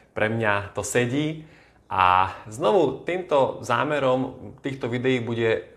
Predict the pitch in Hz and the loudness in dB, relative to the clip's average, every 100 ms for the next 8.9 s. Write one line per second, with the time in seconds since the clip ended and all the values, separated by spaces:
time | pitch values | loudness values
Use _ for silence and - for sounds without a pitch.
0 | _ 147 170 175 156 147 143 104 95 113 | _ 2 2 2 0 -2 -4 -6 -2 2
1 | 175 180 165 170 175 - - _ 131 135 | 4 4 0 -4 -8 -18 -20 _ -2 -2
2 | 135 139 135 123 120 113 113 - - 113 | -4 -6 -2 -2 0 -2 -4 -10 -10 -6
3 | 110 107 107 - 131 135 135 131 123 104 | -4 -6 -10 0 2 2 2 2 0 -4
4 | 101 101 101 107 110 104 98 - 104 98 | -2 -4 0 0 2 -2 -6 -6 -4 -4
5 | 98 156 165 143 135 131 - - 98 101 | -6 -6 -6 -4 -4 -4 -10 -14 -8 2
6 | 110 127 127 117 113 95 101 90 - 92 | 4 4 2 0 -4 -6 -4 -6 -8 -6
7 | 101 104 95 95 95 87 85 87 85 - | -4 -2 -2 -4 -2 -2 0 -4 -6 -12
8 | _ 104 110 120 117 - 110 101 | _ -2 2 2 0 -6 -6 -6